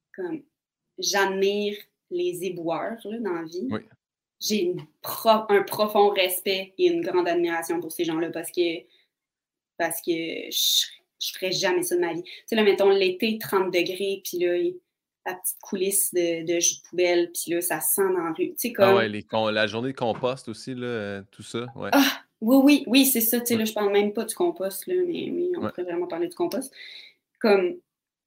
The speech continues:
Speaker 1: ça, vraiment, là, j'ai profond, profonde admiration parce que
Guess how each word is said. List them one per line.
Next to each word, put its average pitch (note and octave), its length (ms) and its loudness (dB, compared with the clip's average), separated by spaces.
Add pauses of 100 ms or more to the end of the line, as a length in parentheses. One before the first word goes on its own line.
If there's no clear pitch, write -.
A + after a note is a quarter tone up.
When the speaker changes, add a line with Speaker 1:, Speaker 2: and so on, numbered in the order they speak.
(180)
Speaker 1:
ça, - 380 4
vraiment, A#3+ 680 0
là, A3 200 -2
j'ai E3 500 -4
profond, G#3 1080 -2 (120)
profonde A3 520 2
admiration F3+ 680 2
parce - 120 -20
que - 140 -4